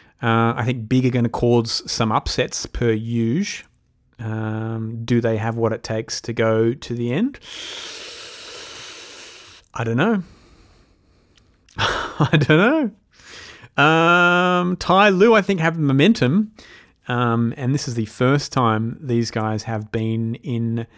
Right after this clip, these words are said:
the major. I think maybe the first time a Chinese team have as well. I don't know whether they have the cohesion to go too far once we get into some more,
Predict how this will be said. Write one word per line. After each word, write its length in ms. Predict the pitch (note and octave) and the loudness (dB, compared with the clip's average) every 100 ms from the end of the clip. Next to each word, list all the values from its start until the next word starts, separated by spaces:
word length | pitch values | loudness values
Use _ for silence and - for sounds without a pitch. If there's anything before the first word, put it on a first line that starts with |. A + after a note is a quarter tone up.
| - _ _ _ | -20 _ _ _
the 160 | A#2 A2 | -2 0
major. 440 | G#2+ A2 A2 A#3 - _ _ _ _ _ _ _ - | 0 -2 0 -2 -4 _ _ _ _ _ _ _ -4
I 40 | - | 0
think 140 | G#3 | 2
maybe 160 | C#3 B2+ | 2 0
the 60 | |
first 340 | - C3 B2+ - | 0 0 0 0
time 180 | B2+ | -2
a 40 | A2+ | -2
Chinese 420 | - C#3 E3+ - | -4 -4 -4 -4
team 100 | A#2+ | -4
have 140 | A#2 A#2 | -4 -4
as 120 | A2 | 0
well. 260 | C3 A#2 - - - D#3 | 2 2 -2 -16 -6 0
I 40 | |
don't 140 | F#3 | 2
know 120 | F#3 D#3+ | 6 6
whether 140 | D3+ | 6
they 100 | D3 | 4
have 160 | C#3 C3+ | 4 0
the 80 | |
cohesion 800 | - C#3+ C3 - D#3+ E3 - A#2+ G#2+ | 0 2 2 0 2 2 2 0 0
to 100 | A#2 | 0
go 200 | A2+ A2+ | 2 0
too 260 | - B2+ | 0 0
far 340 | A2+ A2+ A2 A2 | 0 0 0 0
once 220 | A2+ - | -2 -4
we 100 | A#2 | -4
get 220 | A#2 A#2 | -2 -4
into 200 | A2+ A#2 | -6 -6
some 160 | - A2+ | -4 -2
more, 180 | A2+ | -2